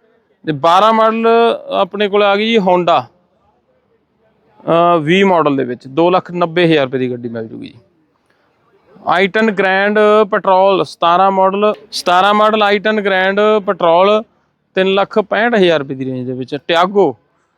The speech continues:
ਮਤਲਬ ਆਪਾਂ ਗੱਲ ਕਰ ਰਹੇ ਵੀ ਸੌ ਪਰਸੈਂਟ ਲੋਨ ਵਾਲੀ ਕਾਰ, ਇਹ ਆ ਉਹ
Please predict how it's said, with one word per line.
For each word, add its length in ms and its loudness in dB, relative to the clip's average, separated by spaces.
ਮਤਲਬ 140 0
ਆਪਾਂ 200 0
ਗੱਲ 200 0
ਕਰ 140 0
ਰਹੇ 100 0
ਵੀ 60 -2
ਸੌ 200 0
ਪਰਸੈਂਟ 360 -2
ਲੋਨ 220 0
ਵਾਲੀ 180 0
ਕਾਰ, 340 0
ਇਹ 240 2
ਆ 100 2
ਉਹ 160 -6